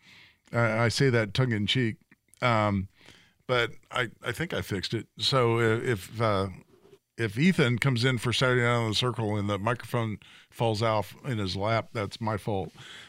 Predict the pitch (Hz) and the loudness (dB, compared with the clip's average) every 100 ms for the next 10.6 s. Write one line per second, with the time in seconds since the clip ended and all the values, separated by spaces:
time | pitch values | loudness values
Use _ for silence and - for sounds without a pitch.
0 | - 208 220 107 95 - - 135 123 117 | 2 4 6 4 0 -8 -2 2 4 4
1 | 113 98 - - - - - - - 160 | 2 -2 -8 -16 -12 -8 -4 -2 0 2
2 | 143 - 196 147 175 131 135 117 120 127 | 2 4 4 4 2 2 4 6 6 6
3 | 120 117 107 98 127 123 - 107 98 120 | 4 4 4 2 4 4 4 4 4 4
4 | 117 107 - 113 - 110 - 117 101 113 | 4 2 2 0 0 -2 0 2 2 2
5 | 123 107 107 104 98 - - - - - | 2 2 4 4 2 -2 -14 -20 -18 0
6 | 120 107 101 117 143 104 - - 202 131 | 4 4 4 4 4 4 2 2 4 4
7 | 107 - - - 208 339 302 156 180 208 | 2 -4 -8 2 6 6 6 6 6 4
8 | 117 92 117 131 _ - - _ - 160 | 4 2 0 -2 _ -20 -20 _ 2 4
9 | 151 196 208 - 262 277 139 110 151 156 | 6 6 4 4 4 6 6 6 4 2
10 | - 143 120 110 95 95 | 2 4 4 4 2 -2